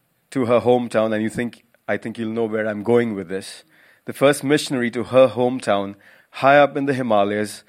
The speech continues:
in the early eighteenth century, was a Welshman from Ebbw Vale, Thomas Jones. Had to be a Thomas and had to be a Jones from Ebbw Vale.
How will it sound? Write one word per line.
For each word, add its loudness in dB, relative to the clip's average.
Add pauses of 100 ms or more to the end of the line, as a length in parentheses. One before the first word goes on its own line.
(300)
in -4
the 4
early 6
eighteenth -4
century, -6
was -8
a -6
Welshman -2 (360)
from -4
Ebbw 2
Vale, 2 (560)
Thomas 4
Jones. 2 (420)
Had 2
to -6
be 4
a 6
Thomas 4
and -4
had 2
to -10
be -4
a -2
Jones -2 (760)
from -4
Ebbw 6
Vale. 6